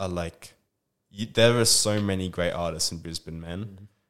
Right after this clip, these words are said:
Speaker 1: And the best artists are, like, the ones that, like, will hit you up and you go check their stuff out. And, like,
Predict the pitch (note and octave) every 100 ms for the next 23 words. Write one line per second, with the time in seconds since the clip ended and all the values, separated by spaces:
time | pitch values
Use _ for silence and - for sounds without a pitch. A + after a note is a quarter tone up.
0 | _ F#2+ G2 F2 F#2+ - F#2+ F#2+ F#2 F2+
1 | - F2 F2 - F2+ F2+ F#2 F#2 F2+ E2+
2 | F2 - - _ _ _ _ G2+ G2 A#2+
3 | G#2 A2 A2 G2 - F#2 F#2 F2+ F#2+ -
4 | G2+ - F#2+ - F2 - F2 E2+ - F2+
5 | F2+ F2 E2+ -